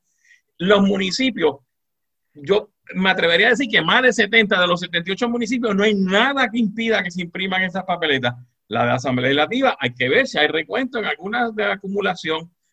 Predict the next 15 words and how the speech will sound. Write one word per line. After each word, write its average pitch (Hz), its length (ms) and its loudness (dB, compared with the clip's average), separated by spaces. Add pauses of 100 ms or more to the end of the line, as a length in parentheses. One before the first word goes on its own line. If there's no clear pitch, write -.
de 127 140 -2
algún 165 440 -2
otro 156 260 -2
partido. 175 560 -4 (540)
Eh, - 180 -18
creo 156 200 0
que 170 80 -4
en 170 60 -2
un 175 100 -4
partido 175 420 -2
puede 170 260 -2
que 170 100 -4
la 175 140 0
haya, 269 160 -2
que 175 200 -8